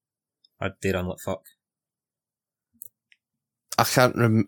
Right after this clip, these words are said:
Speaker 2: is that when they got the screwdriver and Claudio pulled out Moxley?
Speaker 1: Oh, I saw he did. They put Moxley out then, aye. I saw he did. And they were gonna fucking take his eye, 'cause they took Hangman's eye, didn't they?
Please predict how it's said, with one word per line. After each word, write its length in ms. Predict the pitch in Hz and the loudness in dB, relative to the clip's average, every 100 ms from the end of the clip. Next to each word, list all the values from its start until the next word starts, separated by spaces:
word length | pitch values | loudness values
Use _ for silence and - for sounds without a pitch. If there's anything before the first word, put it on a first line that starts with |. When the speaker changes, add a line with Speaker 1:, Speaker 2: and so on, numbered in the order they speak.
| - | 0
Speaker 2:
is 100 | 123 | 4
that 160 | 139 | 4
when 160 | 120 131 | 6 6
they 60 | 127 | 6
got 160 | - | 4
the 60 | - | 2
screwdriver 640 | - 127 147 143 143 139 - _ _ _ - _ | 4 6 8 6 6 4 2 _ _ _ -20 _
and 160 | 110 117 | 2 4
Claudio 360 | 120 117 120 113 | 6 6 8 6
pulled 320 | - 113 113 | 6 6 8
out 160 | 113 | 6
Moxley? 280 | - 120 139 | 6 4 8
Speaker 1:
Oh, 60 | 139 | 10
I 160 | 143 139 | 10 8
saw 140 | - | 6
he 80 | 139 | 6
did. 180 | 123 120 | 6 4
They 60 | |
put 180 | 120 135 | 2 2
Moxley 340 | 110 101 - 107 | 2 2 2 2
out 80 | |
then, 200 | 120 123 104 | 4 4 6
aye. 260 | 98 98 _ | 4 2 _
I 160 | - 98 | -4 -4
saw 160 | - | -2
he 100 | 101 | -2
did. 200 | 95 92 - - _ _ _ _ _ _ _ _ _ _ _ _ _ _ _ _ - | -2 -4 -8 -18 _ _ _ _ _ _ _ _ _ _ _ _ _ _ _ _ -10
And 100 | 95 | -8
they 60 | 90 | -6
were 80 | |
gonna 200 | 90 90 92 | -6 -6 -6
fucking 340 | 92 - 92 | -10 -8 -10
take 180 | 95 95 | -8 -8
his 140 | 95 92 | -6 -4
eye, 100 | 98 | -4
'cause 160 | - | -4
they 40 | 98 110 | -4 -4
took 80 | - | -4
Hangman's 460 | 101 98 107 107 107 | -2 -2 -2 0 0
eye, 160 | 107 | 0
didn't 200 | 104 110 | 0 -6
they? 100 | 117 | -8